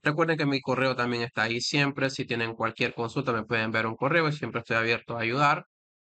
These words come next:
Y también, por favor, síganme en mis perfiles de Facebook, Entendiendo Estructura, y en mi perfil de LinkedIn, Eric Osorio.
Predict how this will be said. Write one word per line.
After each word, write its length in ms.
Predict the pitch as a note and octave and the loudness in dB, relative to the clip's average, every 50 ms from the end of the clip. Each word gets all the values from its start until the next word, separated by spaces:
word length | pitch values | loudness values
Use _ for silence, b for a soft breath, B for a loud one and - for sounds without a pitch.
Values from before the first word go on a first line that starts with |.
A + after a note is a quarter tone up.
| _ | _
Y 100 | - C#3+ D3 | -4 -2 0
también, 340 | - C#3+ C#3+ D3+ D#3 D#3+ | 2 2 2 2 0 0
por 120 | D3 C#3+ B2+ | -2 -4 -2
favor, 220 | - C#3 C#3 C#3 C#3+ | 0 2 2 2 2
síganme 260 | C#3+ C3 B2 B2 B2 | 0 0 0 2 0
en 100 | B2 B2+ | 0 0
mis 100 | B2+ B2+ | 0 -2
perfiles 420 | - A#2+ - - C3+ B2+ A#2+ A#2 | -4 -6 -2 0 0 0 2 0
de 380 | A#2+ A#2 A#2 A#2 A#2 A#2 A2 G#2+ - _ | 0 2 2 2 2 0 -4 -6 -6 _
Facebook, 520 | - C3 B2+ C3 - - D3 C#3 C#3 C#3 - | 0 0 0 0 -2 -4 -4 -4 -4 -2 -4
Entendiendo 400 | B2+ B2 B2 A#2+ A#2 A#2 A#2 A#2+ | -4 -2 -2 -2 -2 0 0 -2
Estructura, 580 | A#2+ - B2+ C3 C3 - F3 E3+ E3+ D#3+ D3+ D3 | -2 -2 -4 -6 -2 0 2 4 4 6 4 4
y 40 | |
en 60 | C#3 C3 | 2 0
mi 100 | B2+ B2 | -2 -4
perfil 380 | B2 B2 A#2+ - - B2+ B2 | -4 -6 -6 -4 -6 -4 -4
de 100 | A#2+ A2+ | -2 -2
LinkedIn, 460 | A2+ A#2 B2+ C3 B2+ B2 - B2 A#2+ - _ - - _ _ _ _ _ _ _ _ | 0 2 2 2 0 -2 -4 -6 -8 -8 _ -20 -20 _ _ _ _ _ _ _ _
Eric 300 | - - B2 C3 B2+ A#2+ | -6 -4 -4 -2 -4 -6
Osorio. 560 | A#2 A#2 - - B2+ A2 G#2+ G#2+ G#2 G#2+ A#2+ | -8 -10 -8 -6 -6 -6 -6 -6 -8 -8 -10